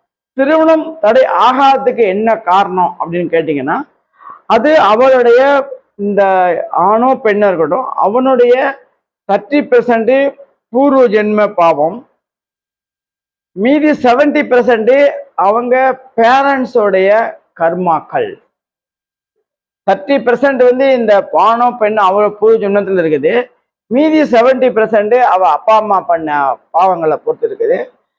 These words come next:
அதே போல கேது பகவான் எந்த இடத்துல உட்கார்ந்துருக்கானுங்கிறத பொறுத்து இருக்குது. கேது சில கட்டங்கள்ல உட்கார்ந்தா அவளுக்கு கல்யாணமே ஆகாது.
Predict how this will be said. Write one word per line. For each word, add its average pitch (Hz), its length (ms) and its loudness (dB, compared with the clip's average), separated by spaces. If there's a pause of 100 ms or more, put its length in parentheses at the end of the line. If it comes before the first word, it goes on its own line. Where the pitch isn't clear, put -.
(360)
அதே 240 200 0
போல 294 160 2 (100)
கேது 311 360 2
பகவான் 262 560 0
எந்த 226 320 0
இடத்துல 226 420 0
உட்கார்ந்துருக்கானுங்கிறத 175 1000 -2
பொறுத்து 165 320 -4
இருக்குது. 139 320 -6 (300)
கேது 262 360 2
சில 240 200 0 (140)
கட்டங்கள்ல 185 520 -2
உட்கார்ந்தா 175 340 -2
அவளுக்கு 160 360 -2
கல்யாணமே 190 480 -2
ஆகாது. 160 360 -4